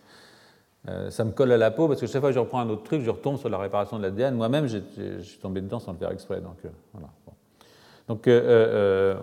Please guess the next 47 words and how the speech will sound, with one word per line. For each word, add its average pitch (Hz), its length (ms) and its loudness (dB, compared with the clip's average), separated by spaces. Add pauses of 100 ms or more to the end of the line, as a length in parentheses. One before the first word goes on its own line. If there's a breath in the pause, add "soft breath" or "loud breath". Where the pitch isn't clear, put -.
(280)
il 113 80 0
a 127 60 6
été 127 120 4
remarqué 139 380 2
que 196 100 -2
des 107 240 0
fibroblastes, 104 680 0
euh, 87 440 -6
de 92 120 -4
malades 104 540 2
atteints 113 440 -2
de 85 420 -2 (800)
ataxia 104 460 -4
telangiectasia, 92 680 -6 (280)
de 98 240 -6
telangiectasia, 101 1500 -4 (260)
hein, 110 180 -12 (160)
euh, 92 140 -10 (880 loud breath)
vous - 80 -14
savez, 120 280 2
c'est 117 180 -6
quand 104 220 -4
j'ai 95 100 -6
la 90 100 0
mutation 107 380 0
d'A 95 140 0
T 107 120 -2
M, 104 320 0 (160)
qui - 100 -18
est - 20 -16
cette 92 160 -8
protéine 98 340 -6
qui 95 80 -10
est 87 80 -10
impliquée 92 480 -6
dans 90 160 -6
la 85 80 -4
réparation 87 340 -6
de 87 60 -8
l'A 82 60 -6
D 85 100 -8
N, 98 260 -4
je 92 240 -4
développe 107 520 0
cette, - 500 -10
euh, 92 160 -4
ataxie. 160 540 -8